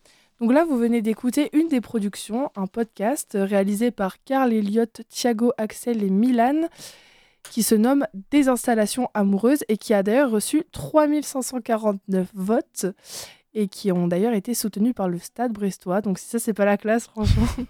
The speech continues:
<laughs> Et donc ça a fait placer le podcast en deuxième position sur quatre-vingt-trois. Mais ce n'est pas le seul,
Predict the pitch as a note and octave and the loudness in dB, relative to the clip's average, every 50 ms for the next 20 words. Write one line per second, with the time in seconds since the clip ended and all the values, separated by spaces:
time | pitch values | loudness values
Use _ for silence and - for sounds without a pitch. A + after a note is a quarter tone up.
0 | B3 G#3 - C4 A#3+ - C4+ B3 - - A#3+ G#3+ - - - A3+ A#3+ B3+ A3 - | 0 2 4 2 2 4 2 2 2 0 -2 -4 -4 -2 2 4 4 4 4 4
1 | B3 A3 G#3 B3+ C4 - A#3+ A3+ A3 - B3 A#3 A3 G#3+ G#3 F#3+ A3 A3 G#3 - | 2 2 2 2 2 2 2 2 2 4 4 4 4 4 4 2 0 -2 0 0
2 | A3+ A#3 C4 - - A3 G#3 G3 F3+ - - C#4+ D4 B3+ C4+ C#4+ C4 A#3 B3 A3 | 0 0 2 2 2 2 2 2 2 2 2 4 4 4 4 2 2 0 0 0
3 | A3 G#3+ - - C#4 D4 C#4+ - - G3+ - - _ _ _ - E4+ D#4+ D#4 - | 0 0 0 -2 -2 -2 -2 -4 -8 -8 -10 -12 _ _ _ -2 -2 -2 -2 -2
4 | - - A#3 A3+ A3 G#3 - - - - F3+ - - _ _ _ _ _ _ _ | -4 -4 -2 -2 -2 -4 -6 -10 -14 -10 -10 -10 -10 _ _ _ _ _ _ _
5 | _ _ _ _ _ _ _ _ _ _ _ _ _ - G#3+ G3+ - - A#3+ A3+ | _ _ _ _ _ _ _ _ _ _ _ _ _ -4 -4 -2 0 2 2 4
6 | A#3 A#3 G#3+ - - D#4+ F4 E4+ D4 C4+ B3 A3+ - - - - G#3+ A#3 C4 C4 | 4 4 2 0 -2 0 0 0 0 0 -2 -4 -6 -6 -4 -2 -2 0 0 -2
7 | A#3 F#3+ - | -2 -4 -6